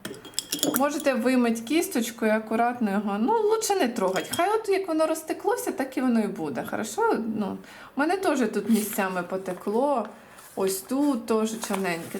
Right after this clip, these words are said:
Це нормально. Воно, це акварельні фарби. Тим, е, на даному етапі це хорошо. Просто потім візьмете чорну ручку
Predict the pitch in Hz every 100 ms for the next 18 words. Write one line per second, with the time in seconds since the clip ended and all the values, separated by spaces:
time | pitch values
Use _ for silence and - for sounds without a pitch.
0 | - 311 403 403 370 381 381 262 180 -
1 | 208 233 302 277 - - - - - 254
2 | 269 233 220 226 190 - - - - -
3 | 214 214 - - - - - - - -
4 | - - 226 233 214 214 226 285 294 -
5 | - - 202 - - - - - - -
6 | - - 302 302 294 294 294 269 247 254
7 | 254 254 240 - 254 247 247 330 381 -
8 | 202